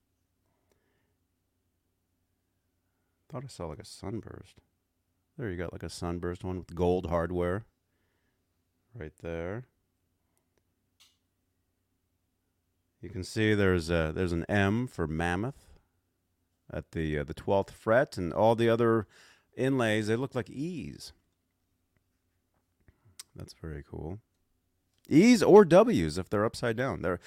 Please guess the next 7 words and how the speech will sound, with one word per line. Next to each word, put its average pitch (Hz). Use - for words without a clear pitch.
it's 123
all 139
kinda, 131
kind 110
of, 101
uh, 95
you, 98